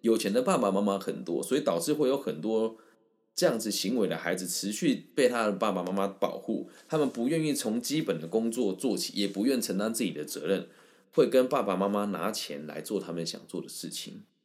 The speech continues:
在网络上太多了，哦，所以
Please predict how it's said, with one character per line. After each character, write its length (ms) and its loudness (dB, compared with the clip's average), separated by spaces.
在 120 2
网 120 2
络 80 -4
上 240 -6
太 540 -4
多 260 -2
了， 220 -6
哦， 140 -6
所 160 2
以 220 4